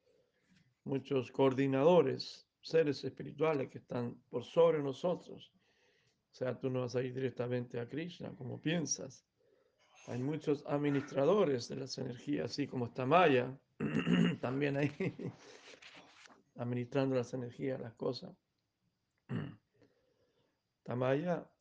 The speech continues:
<clears throat> bueno, y antes de Maya están nosotros mismos, está nuestro ego, nuestra lujuria, nuestros deseos, nuestra mente, nuestro karma también está. <laughs>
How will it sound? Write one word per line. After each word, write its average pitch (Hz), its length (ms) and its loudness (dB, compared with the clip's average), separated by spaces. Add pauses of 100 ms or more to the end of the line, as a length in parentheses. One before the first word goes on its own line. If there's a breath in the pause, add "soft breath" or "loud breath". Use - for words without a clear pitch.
<clears throat> - 840 2
bueno, 180 280 6
y 156 80 2
antes 151 280 4
de 143 80 2
Maya 147 320 2
están 135 380 0
nosotros 123 540 -2
mismos, 139 360 0
está 127 160 -4
nuestro 127 460 0
ego, 135 300 4
nuestra 123 320 -2
lujuria, 135 540 0
nuestros 127 420 -2
deseos, 135 640 2 (500 soft breath)
nuestra 139 420 2
mente, 143 560 0 (220)
nuestro 139 480 4
karma 170 460 4
también 139 320 2
está. - 840 -4
<laughs> - 400 -12